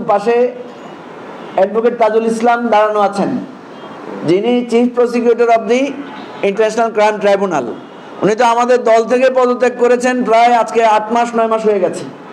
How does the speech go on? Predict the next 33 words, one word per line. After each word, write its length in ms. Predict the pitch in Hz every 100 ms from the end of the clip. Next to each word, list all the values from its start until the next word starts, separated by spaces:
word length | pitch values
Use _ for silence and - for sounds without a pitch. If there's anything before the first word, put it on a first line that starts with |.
| - - - - - - - - - - - - - -
এ, 120 | 185 180
সরি, 240 | 202 196 156 -
প্রায় 200 | 185 214 208 - - -
ছয় 160 | 220
মাসের 260 | 226 233 233
মতো 200 | 226 226
হয়ে 160 | 208 190
গেছে। 260 | 175 - 123 - - - - - -
তাহলে 200 | 202 254
উনি 300 | 247 240 262
ওখানে 240 | 247 247
দাঁড়ায় 280 | 247 226 233 220
বক্তৃতা 300 | 214 214 220
দিলেন 260 | 220 220 214
কিভাবে? 320 | 202 185 139 127 -
এটা 100 | 214
তো 100 | 226
বোঝাই 280 | 226 254
যাচ্ছে 240 | 254 233 220
এটা 140 | 202
অনেক 180 | 214 202 202
পুরানো। 340 | 208 170 131 - - - - - - - -
এবং 180 | 214 233
সেখানে 240 | 233 254 233
আমি 120 | 247
নাই, 260 | 220 220 208 170
কেন 140 | 220 247
নাই 200 | 240 226
আমি? 240 | 185 143 123 - - - - - 202 208
কারণ 140 | 196 208
আমি 200 | 208 233
তখন 200 | 233 240
জেলখানায়। 520 | 214 226 226 214 147